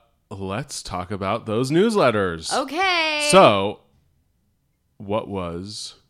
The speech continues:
Speaker 1: your best of the previous few weeks?
Speaker 2: Okay, well, of course, my best, as I said, was the detoxes. I, like, we basically have already talked about the detoxes, but we're not doing 'em. I'm not doing it,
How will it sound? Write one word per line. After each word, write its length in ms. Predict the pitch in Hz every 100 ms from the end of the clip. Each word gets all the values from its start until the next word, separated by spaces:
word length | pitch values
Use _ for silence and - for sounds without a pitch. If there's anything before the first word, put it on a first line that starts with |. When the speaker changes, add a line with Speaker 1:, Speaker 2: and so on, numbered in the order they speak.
| -
Speaker 1:
your 100 | 104
best 380 | 117 139 - -
of 180 | 92 85
the 80 |
previous 640 | 92 - 95 95 95 - -
few 220 | - 104
weeks? 320 | 147 - - -
Speaker 2:
Okay, 340 | 262 277 320 185
well, 340 | 175 240 262
of 140 | 262 -
course, 340 | 349 359 370
my 100 | 370
best, 400 | 311 277 277 277 -
as 180 | 226 254
I 100 | 269
said, 680 | 262 233 233 233 233 214 - - - - -
was 920 | 180 180 220 233 226 226 226 220 214 208 - _ -
the 360 | 170 202 196 175
detoxes. 1080 | 156 151 147 151 151 147 - 151 147 143 160 - -
I, 480 | 180 190 190 185 - - 180
like, 320 | 185 190 214 190
we 220 | 202 202
basically 640 | 175 - 190 226 254 240
have 100 | 208
already 180 | 170 160
talked 240 | 185 165
about 140 | 165 165
the 80 | 170
detoxes, 680 | 170 175 165 170 160 160
but 360 | 160 151 147 147 - _ _ _ _ _ _
we're 220 | - 180 175
not 240 | 175 285
doing 320 | 302 285 277
'em. 240 | 269 269 254
I'm 160 | 170 226
not 180 | 240
doing 320 | 240 247 240 233
it, 260 | 233 233